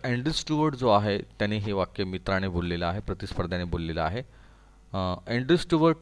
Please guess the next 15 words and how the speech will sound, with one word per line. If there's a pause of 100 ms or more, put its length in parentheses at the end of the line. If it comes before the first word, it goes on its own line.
(120)
to (720)
गॉथियर
राल्फ. (500)
अँड्रू
स्टुअर्टने
गॉथियर
राल्फला
हे
वाक्य
बोललं.
याचा (120)
टोन
जो
आहे
तो